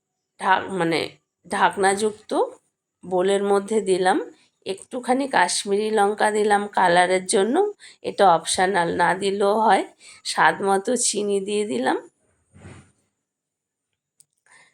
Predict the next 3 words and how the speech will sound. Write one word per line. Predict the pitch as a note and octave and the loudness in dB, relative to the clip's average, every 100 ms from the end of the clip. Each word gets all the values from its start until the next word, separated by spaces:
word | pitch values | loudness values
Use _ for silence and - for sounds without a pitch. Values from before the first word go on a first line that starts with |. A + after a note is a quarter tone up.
| _ _ _ _ _ _ | _ _ _ _ _ _
হলুদ | F#3 E3 G3+ G3 | 0 4 4 2
গুঁড়ো | A3 G#3+ G#3 A#3+ B4 - _ _ _ _ _ _ _ _ _ _ _ _ _ _ _ _ _ _ _ _ _ _ _ _ | 0 2 2 2 -2 -14 _ _ _ _ _ _ _ _ _ _ _ _ _ _ _ _ _ _ _ _ _ _ _ _
হাফ | - A3+ G#3 | -6 -4 -4